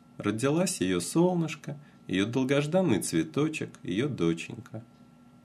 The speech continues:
Наталья радовалась первые пару месяцев. Роды прошли тяжело, здоровье никак не хотело восстанавливаться.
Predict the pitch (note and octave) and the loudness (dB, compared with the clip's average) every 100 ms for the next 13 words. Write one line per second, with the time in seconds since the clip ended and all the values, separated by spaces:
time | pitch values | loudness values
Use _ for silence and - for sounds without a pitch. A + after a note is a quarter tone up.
0 | - - - - - - - E2+ E2+ C#3+ | -20 -20 -20 -20 -20 -20 -4 -2 2 4
1 | F3 E3+ E3 D#3 D3 C#3+ C#3+ C#3+ - F#2 | 6 6 4 2 2 2 0 -4 -2 0
2 | A2 C#3+ C#3+ C#3+ F#2 F#2 A#2 F#2+ E2+ - | 0 0 -4 -2 -2 0 0 0 -2 -8
3 | - - - - - - - - - - | -12 -14 -14 -20 -20 -20 -20 -20 -20 -20
4 | - - - F2+ G#2+ D#3 D3 - G2 - | -20 -20 -4 2 6 6 2 0 -2 0
5 | A2 A#2+ A#2+ A#2+ G#2+ E2+ E2 E2+ - - | -2 0 -2 0 2 4 2 -2 -8 -20
6 | - - F2+ F2 F#2 G#2 G#2+ A2 A2+ A#2 | -20 -14 -8 2 6 8 8 8 6 4
7 | A#2+ C3 B2+ A#2+ F2 F2+ F#2 G2 G2 - | 2 2 -2 -2 -2 0 -2 0 -4 -4
8 | - F#2 D#2+ D#2+ E2+ F2+ - - A#2 | -4 -2 -2 -4 -6 -6 -8 -12 -12